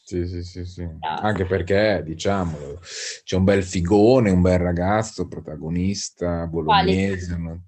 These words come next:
Speaker 2: Qual è secondo te il figone?
Speaker 1: Il protagonista. <laughs>
Speaker 2: Sono quattro.
Speaker 1: Beh, vabbè, il ragazzo.
Speaker 2: Michele? No.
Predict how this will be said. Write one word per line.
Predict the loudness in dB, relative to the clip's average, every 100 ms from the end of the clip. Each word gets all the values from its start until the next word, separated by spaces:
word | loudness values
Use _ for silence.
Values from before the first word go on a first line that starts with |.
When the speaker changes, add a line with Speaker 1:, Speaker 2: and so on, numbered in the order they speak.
| _
Speaker 2:
Qual | -4
è | -2 -2 -4
secondo | -10 -10 -8 -8
te | -6 -6 -8
il |
figone? | -12 -14 -10 -8 -6 -8 -10 _ _ _ _ _ _
Speaker 1:
Il | -18 -18
protagonista. | -16 -12 -10 -8 -4 -2 -2 -4 -8 -4 -2 0
<laughs> | -2 -4 -2 -2 -4 -10 _ _ _ _
Speaker 2:
Sono | -8 -4 -2
quattro. | 0 0 0 -4 _ -14 -14 -14 -18 _ _
Speaker 1:
Beh, | -8 -6
vabbè, | -6 -2 2
il | 2 2
ragazzo. | 0 -2 -2 -2 -6 -12 -18 -14 -12 -12 -14 -16 -16 -16 -14 -16 -18 _ _ _ _ _
Speaker 2:
Michele? | -12 -10 0 0 2 0 -2 -4
No. | -6 -6 -6 -12